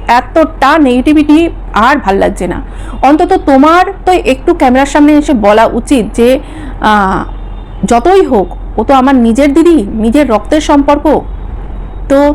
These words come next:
তোমাদের যা বলার আছে বলো, কিন্তু এতটা ছোট করেও বলো না, এতটা নোংরা দেখিয়েও বলো না। কেননা তাকে যদি নোংরা বলা হয়, তোমার গায়েও কিছুটা হলেও কাদা কিন্তু লাগবে,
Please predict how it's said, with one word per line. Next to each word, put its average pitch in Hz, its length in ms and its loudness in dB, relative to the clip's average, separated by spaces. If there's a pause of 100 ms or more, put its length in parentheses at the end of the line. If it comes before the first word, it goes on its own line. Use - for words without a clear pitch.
তোমাদের 240 500 2
যা 233 300 2
বলার 233 260 2
আছে 240 340 0 (100)
বলো, 233 260 2
কিন্তু 240 260 -4 (420)
এতটা 339 540 0
ছোট 240 220 -4
করেও 294 360 0
বলো 180 180 -2
না, - 140 -8 (180)
এতটা 233 300 0
নোংরা 226 460 2 (360)
দেখিয়েও 302 380 2
বলো 214 260 2
না। 180 140 -2 (1000)
কেননা 240 320 0 (360)
তাকে 214 240 0
যদি 320 200 4
নোংরা 285 600 4 (320)
বলা 226 280 4
হয়, 269 240 0 (800)
তোমার 269 260 2
গায়েও 226 280 2
কিছুটা 269 340 -2
হলেও 269 220 2
কাদা 220 260 -2
কিন্তু 254 240 0
লাগবে, 180 420 -2